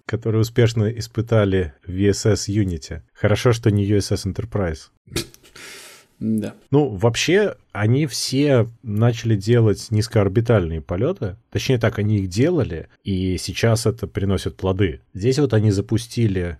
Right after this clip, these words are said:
Speaker 1: два человека на борту. Это было как раз вот с самолёта-носителя V M S EVE.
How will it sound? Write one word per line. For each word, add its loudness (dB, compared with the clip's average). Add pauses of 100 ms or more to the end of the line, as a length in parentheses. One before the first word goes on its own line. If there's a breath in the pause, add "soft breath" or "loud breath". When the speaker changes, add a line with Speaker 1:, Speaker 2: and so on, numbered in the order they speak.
(120)
Speaker 1:
два -2
человека 0
на -2
борту. -2 (220)
Это 0
было 4
как -2
раз 0
вот -6
с -12
самолёта-носителя 0
V 0
M 2
S -4
EVE. -2